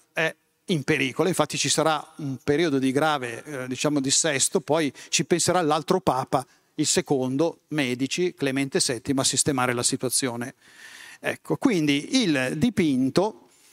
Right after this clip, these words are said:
eh, eh, racchiude, diciamo, tutta questa storia familiare e questa speranza che nel millecinquecentodiciotto non è ancora finita di poter dominare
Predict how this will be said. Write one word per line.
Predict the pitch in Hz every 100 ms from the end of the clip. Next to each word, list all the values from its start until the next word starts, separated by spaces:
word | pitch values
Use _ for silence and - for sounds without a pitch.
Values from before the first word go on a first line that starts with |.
| - - -
eh, | 165 151 143 135 131 - _ _ _ _ _ _ _ -
eh, | 143 143 - - - 175 190 220 - -
racchiude, | 156 190 - 247 190 143 135
diciamo, | 143 - 160 143 -
tutta | 254 - 156
questa | - 165 - 147
storia | - - 180 160 139 131
familiare | - 131 135 139 123 113 120 147 214 - - -
e | 185
questa | 262 220 190
speranza | - - 196 190 151 143 143 170
che | 147 208
nel | 208 175
millecinquecentodiciotto | 208 247 196 170 180 196 214 208 202 240 214
non | 175
è | 175
ancora | 170 170 233 190
finita | - 180 196 196 - 269 - - - -
di | 151
poter | 226 240 220 131 - - _
dominare | 135 208 233 240 240 185 147 139 123